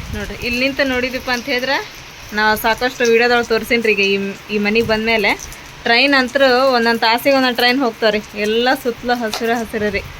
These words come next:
ಹೌದೇನ್ರಿ? ನೋಡ್ಬೋದ್ರಿ ನೀವು. ಬೆಳಕಂದ್ರೆ ನಾವು ಕರೆಂಟ್ ಹಾಕೋ ಅವಶ್ಯಕತೆನೇ ಇಲ್ರಿ ಹಗಲಿ. ಏನ್ರಿ ರಾತ್ರಿ ಅಷ್ಟೇ ನಾವು ಕರೆಂಟ್ ಯೂಸ್ ಮಾಡೋದು. ಅದು ಬೆಳಕ ಬೆಳಕ ರೀ.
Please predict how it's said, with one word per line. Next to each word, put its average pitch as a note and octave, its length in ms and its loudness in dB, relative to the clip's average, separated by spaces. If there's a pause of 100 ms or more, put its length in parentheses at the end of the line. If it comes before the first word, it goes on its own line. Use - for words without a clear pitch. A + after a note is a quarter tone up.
(140)
ಹೌದೇನ್ರಿ? G#3 360 -4 (720)
ನೋಡ್ಬೋದ್ರಿ G3+ 460 -6
ನೀವು. F#3 380 -10 (2000)
ಬೆಳಕಂದ್ರೆ A#3+ 520 2
ನಾವು A#3 160 0
ಕರೆಂಟ್ A3+ 360 -2
ಹಾಕೋ A#3 340 0
ಅವಶ್ಯಕತೆನೇ A3+ 720 0
ಇಲ್ರಿ G#3 180 -2
ಹಗಲಿ. G#3+ 400 0 (200)
ಏನ್ರಿ A3+ 480 2
ರಾತ್ರಿ G3+ 300 0
ಅಷ್ಟೇ A3+ 220 -2
ನಾವು A#3 160 -2
ಕರೆಂಟ್ G#3+ 380 0
ಯೂಸ್ A#3 180 2
ಮಾಡೋದು. A3 380 0 (1120)
ಅದು G#3+ 380 -6
ಬೆಳಕ G#3 340 0
ಬೆಳಕ G#3 300 -2
ರೀ. G3 120 -2